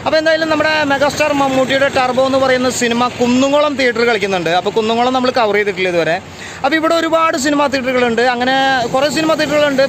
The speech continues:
ബൈജു, ഭാവന, താവൂസ്, ജവഹർ, അങ്ങനെയൊക്കെ ഒരുപാട്. അതിലിപ്പോൾ ജവഹർ നിർത്തി, പിന്നെ ബൈജു സിനിമാ തിയേറ്റർ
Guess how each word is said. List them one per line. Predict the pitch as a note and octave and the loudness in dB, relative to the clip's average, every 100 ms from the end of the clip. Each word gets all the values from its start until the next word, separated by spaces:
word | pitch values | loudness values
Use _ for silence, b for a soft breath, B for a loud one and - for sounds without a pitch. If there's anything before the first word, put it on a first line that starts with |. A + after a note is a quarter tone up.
| C4 | 0
ബൈജു, | C4 A3+ C4+ B3 | -2 -2 -2 0
ഭാവന, | B3+ B3+ B3+ B3+ B3+ | 0 0 0 -2 -2
താവൂസ്, | A#3+ A#3+ A#3 B3 B3+ A#3 | -2 0 -2 0 0 0
ജവഹർ, | A#3+ A#3+ A#3 A#3+ | -2 -2 0 0
അങ്ങനെയൊക്കെ | A#3 A#3+ A#3+ | -2 -2 0
ഒരുപാട്. | A#3 A3+ G#3+ A#3 | 0 0 0 0
അതിലിപ്പോൾ | G#3+ A3+ B3+ A#3 | 0 -2 -2 -2
ജവഹർ | A#3+ B3 B3+ C#4+ | 0 0 0 0
നിർത്തി, | C4+ A3 B3+ C4+ B B - | 0 -2 -4 -4 B B -6
പിന്നെ | A#3 B3+ G#3+ | -4 -2 0
ബൈജു | A#3+ A3 C#4 B3+ | -2 -2 -2 0
സിനിമാ | C#4 C4+ B3+ | 0 0 0
തിയേറ്റർ | A#3+ | -2